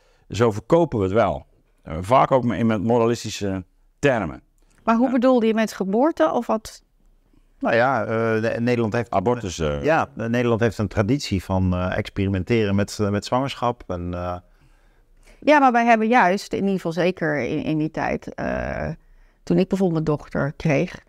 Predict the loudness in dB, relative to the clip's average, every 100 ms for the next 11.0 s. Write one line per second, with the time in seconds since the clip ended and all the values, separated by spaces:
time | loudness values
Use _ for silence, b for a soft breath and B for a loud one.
0 | _ _ -6 -2 -2 -2 -4 -6 -2 0
1 | 0 0 -2 -6 -12 -2 -2 -2 -6 -2
2 | 0 2 0 -2 -4 -18 -6 -2 0 2
3 | 0 -2 0 -2 0 2 2 0 -6 -8
4 | -14 -4 -4 -2 -4 -2 0 -2 -2 0
5 | 2 0 -4 -2 0 0 0 -4 -6 _
6 | 0 0 2 -2 -4 _ -6 -2 0 0
7 | 0 0 2 0 0 -4 -2 -2 0 0
8 | 0 0 0 0 -2 -2 2 4 4 0
9 | b b b 0 0 2 -2 -2 -2 -2
10 | -4 -4 -2 -2 -2 -2 -2 -2 -2 -4